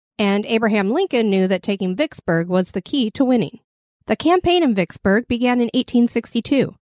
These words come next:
The Battle of Vicksburg itself began on May eighteenth, eighteen sixty-three, with the Union troops under General Grant.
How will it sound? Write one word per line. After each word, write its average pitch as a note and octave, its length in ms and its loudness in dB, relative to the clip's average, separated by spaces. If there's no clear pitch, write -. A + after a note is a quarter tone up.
The E3 80 -6
Battle G3 320 2
of G3 120 -2
Vicksburg F3+ 460 -6
itself D4 440 0
began B3 320 2
on A3+ 120 2
May A#3 200 2
eighteenth, C4+ 600 -2
eighteen F#3 360 -2
sixty-three, A3+ 840 -2
with A#3+ 140 -2
the C4+ 80 -2
Union D4+ 320 0
troops F4 340 -4
under G3 220 0
General E3+ 320 -2
Grant. G#3 540 -6